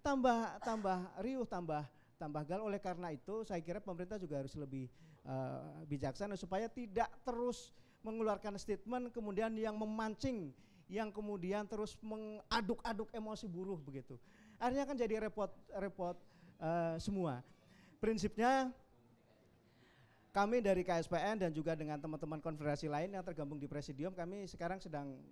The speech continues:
eh, terus ya me-, melakukan penyusunan, apa, strategi, konsep bagaimana akan kami dialogkan, kami negosiasikan dengan pihak, eh, pemerintah. Walaupun ini waktu kan sudah, sudah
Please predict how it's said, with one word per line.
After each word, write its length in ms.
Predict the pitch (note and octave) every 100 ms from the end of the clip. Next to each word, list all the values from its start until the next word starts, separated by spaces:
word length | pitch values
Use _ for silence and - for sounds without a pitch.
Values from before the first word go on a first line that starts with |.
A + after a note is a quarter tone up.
| -
eh, 160 | C3+ B2+
terus 320 | - D#3 - D#3+
ya 240 | D#3+ D3
me-, 160 | C#3 C#3
melakukan 720 | C#3+ C#3+ D3 C#3 - C#3+ C#3
penyusunan, 640 | D3+ C#3+ C3+ D3 C#3+ C#3+ C3+ C3+ C3+ C3+
apa, 240 | C3 - -
strategi, 800 | - C#3 C3+ C3 D#3 F#3 F#3 E3+
konsep 480 | - D3+ C#3 E3+ F3
bagaimana 560 | D3+ C3 C3 C#3 E3 F3+ E3
akan 320 | - C#3+ D3 C#3+
kami 480 | C#3+ C#3+ C#3+ C3+ C#3 - - -
dialogkan, 640 | C3 C#3+ C#3 - E3+ F#3
kami 240 | E3 D#3
negosiasikan 640 | D3+ C#3 C3+ C3+ C#3+ E3+ E3
dengan 240 | C#3 C3
pihak, 240 | D3 C3+ B2+ - - - -
eh, 800 | C3 C3 B2+ C3 C3 C3+ C3+ C#3+ D3+ D#3+ _ _
pemerintah. 560 | D3 C#3 E3 F#3 E3+ B2+ - - - -
Walaupun 320 | D3 D3 A#3
ini 80 | A#3 A#3+
waktu 200 | G#3+ -
kan 80 | C4+
sudah, 320 | B3+ G3+ E3 D3+ E3+ F3+
sudah 640 | F3 D#3+ D3 D3 C3+ C3+